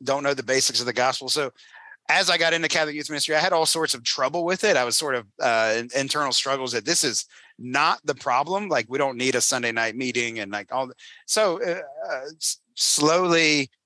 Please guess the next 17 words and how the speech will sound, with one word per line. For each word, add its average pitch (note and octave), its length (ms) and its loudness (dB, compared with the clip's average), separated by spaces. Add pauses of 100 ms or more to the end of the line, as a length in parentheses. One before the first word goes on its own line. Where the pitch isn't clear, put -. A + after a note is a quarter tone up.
(360)
just D#3 280 0
ob-, C#3 140 -2 (180)
and D3 220 0
through F#3+ 180 2
observation, C#3+ 840 2
just C#3 220 2
seeing, C3 300 0
well, C3+ 320 0 (640)
um, G#2 380 0 (720)
Catholic C#3+ 600 0 (260)
kids C3+ 580 2
with B2 180 -4
solid C3 460 2
fathers A2+ 640 -2
practice B2 520 -2
the A2+ 100 -6
faith. A2 540 -4